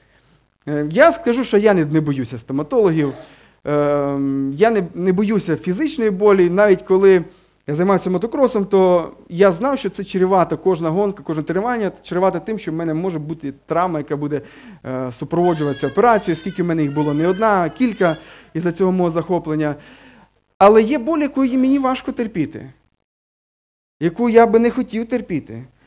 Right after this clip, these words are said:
Подумайте, друзі, про біль, яку ви не готові терпіти,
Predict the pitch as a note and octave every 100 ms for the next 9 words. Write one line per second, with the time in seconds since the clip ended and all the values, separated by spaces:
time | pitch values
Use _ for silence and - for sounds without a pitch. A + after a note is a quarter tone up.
0 | _ - G#3 F#4 A#3 F#3+ F#3+ A#3+ G3 G3
1 | G3+ G3+ E3+ C#4 A#3+ A3+ A#3 G3 A3+ A3
2 | - F#3 A3+ B3+ G3+ E3 D#3 C3+ B2+ B2+
3 | A#2+ A#2+ A#2 -